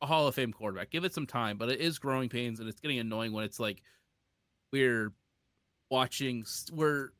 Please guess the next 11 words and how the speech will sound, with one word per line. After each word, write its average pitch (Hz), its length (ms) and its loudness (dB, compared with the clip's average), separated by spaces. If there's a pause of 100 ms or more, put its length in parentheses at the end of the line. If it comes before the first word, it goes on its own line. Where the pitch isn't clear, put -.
(1900)
we're 160 300 4 (100)
doing 185 360 2
dumb 147 200 6
stuff 175 320 0
that 135 180 2 (400)
we 151 80 0
should 151 360 0 (180)
have 131 240 2
not 123 200 4
be 120 100 -4
done. 117 340 -2